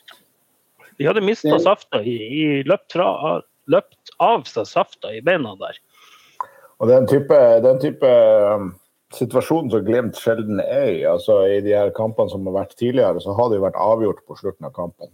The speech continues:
Speaker 3: mens, eh, mens, eh, Glimt vanligvis, eh, ellers jakter på neste mål og sånn her. Så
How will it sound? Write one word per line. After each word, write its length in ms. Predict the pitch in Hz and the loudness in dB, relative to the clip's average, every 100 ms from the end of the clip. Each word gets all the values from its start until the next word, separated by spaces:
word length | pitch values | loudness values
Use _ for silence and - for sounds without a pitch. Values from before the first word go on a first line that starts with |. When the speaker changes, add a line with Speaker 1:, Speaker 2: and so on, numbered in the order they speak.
| _ | _
Speaker 3:
mens, 320 | 92 90 - - | -16 -16 -18 -6
eh, 600 | 87 87 90 92 87 53 53 - _ _ _ 98 | -4 -2 0 0 -2 -6 -10 -16 _ _ _ -12
mens, 460 | 95 90 85 - - | -8 -8 -8 -14 -4
eh, 360 | 90 82 78 90 _ _ - _ _ - 85 80 92 - - | -2 -2 -4 -8 _ _ -20 _ _ -6 -4 -2 -2 -6 -12
Glimt 320 | - 98 101 85 | -8 -2 -2 2
vanligvis, 600 | 92 98 95 87 82 - - | 2 2 0 0 -2 -6 -2
eh, 240 | 80 76 | 0 2
ellers 380 | 95 85 76 - | 2 0 -2 -6
jakter 560 | 87 87 87 - 92 80 | -4 -2 -2 -4 -4 -4
på 80 | 82 | -4
neste 320 | 87 - 90 | -6 -8 -6
mål 380 | 92 104 69 71 | 0 0 0 -4
og 80 | |
sånn 100 | 80 90 | -6 -4
her. 200 | 92 - | -4 -4
Så 220 | - | -4